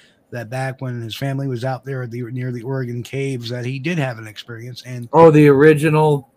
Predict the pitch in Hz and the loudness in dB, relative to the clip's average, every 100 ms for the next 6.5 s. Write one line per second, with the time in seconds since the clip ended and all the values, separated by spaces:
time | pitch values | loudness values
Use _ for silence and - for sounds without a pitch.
0 | 113 131 127 120 143 135 135 127 - 147 | -4 0 2 2 2 2 -2 -4 -4 -8
1 | 107 - _ - 131 240 208 175 233 185 | -8 -20 _ -16 2 4 6 8 6 4
2 | 170 151 208 190 131 220 208 123 165 220 | 0 2 2 2 2 2 0 0 0 0
3 | _ 127 196 196 131 135 151 190 - _ | _ 0 0 -2 -4 -2 0 0 -2 _
4 | - 190 208 - - _ - - 160 156 | -4 0 0 -2 -12 _ -20 -4 0 0
5 | 135 147 139 123 131 139 139 139 131 123 | -2 -2 -2 -2 -2 -2 -4 -4 -6 -6
6 | 151 127 110 117 | -4 -4 -4 -10